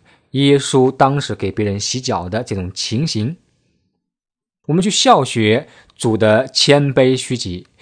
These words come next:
效学主的服务的榜样和精神。因为耶稣告诉我们，他说：“人子来不是受人的服侍，乃是要服侍人，并且要舍命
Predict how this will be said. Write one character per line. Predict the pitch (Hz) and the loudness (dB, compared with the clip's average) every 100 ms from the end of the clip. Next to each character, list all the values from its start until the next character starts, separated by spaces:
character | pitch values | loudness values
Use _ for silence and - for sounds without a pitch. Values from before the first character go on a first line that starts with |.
| - _ | -20 _
效 | - 240 160 | 2 4 4
学 | - 123 151 | 2 0 0
主 | - 92 | -2 -6
的 | 87 92 104 - _ _ _ _ _ | -4 -4 -4 -8 _ _ _ _ _
服 | - - 127 160 | -14 -2 2 4
务 | 123 | 2
的 | 101 | -2
榜 | - 101 85 98 | 0 -2 0 -2
样 | 120 101 | -4 -4
和 | 101 | -12
精 | - 110 104 | -8 -6 -6
神。 | - 80 - _ _ _ _ _ | -8 -14 -18 _ _ _ _ _
因 | 127 123 | -2 2
为 | |
耶 | 127 | 2
稣 | 123 | 2
告 | 120 104 | 0 0
诉 | 107 | -2
我 | 95 | -6
们， | 87 92 | -6 -4
他 | 139 | -4
说 | 147 139 160 - - _ | 2 2 2 -6 -20 _
：“人 | 123 151 220 | 2 4 2
子 | - | -2
来 | 87 90 | -4 -6
不 | - 113 | -4 -4
是 | 113 | -4
受 | - 151 | 0 0
人 | 101 98 | 0 -4
的 | 90 | -6
服 | 95 120 | -6 -6
侍， | - 120 - - | -4 -6 -8 -6
乃 | 98 | -6
是 | 98 110 | -2 -2
要 | 101 90 _ | -2 -6 _
服 | - - 101 117 | -18 -8 -6 -4
侍 | - 113 90 | -4 -6 -6
人， | 80 95 - - _ | -8 -10 -12 -20 _
并 | 240 170 | 0 0
且 | 139 | 0
要 | 123 | 0
舍 | 104 - 98 85 | 0 -4 -6 -2
命 | 175 151 107 | 0 0 -4